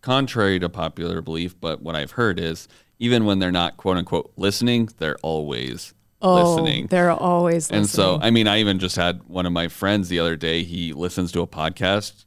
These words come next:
Speaker 1: occasionally has some language in it.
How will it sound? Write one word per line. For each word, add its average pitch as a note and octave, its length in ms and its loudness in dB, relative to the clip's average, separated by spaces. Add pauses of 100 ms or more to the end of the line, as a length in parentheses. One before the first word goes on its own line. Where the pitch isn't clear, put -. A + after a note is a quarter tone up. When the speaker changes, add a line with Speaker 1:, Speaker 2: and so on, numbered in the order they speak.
(180)
Speaker 1:
occasionally E2+ 760 -4
has D2+ 460 -6
some E2+ 260 -8
language D#2+ 420 -4
in F#2 140 0
it. A2 220 0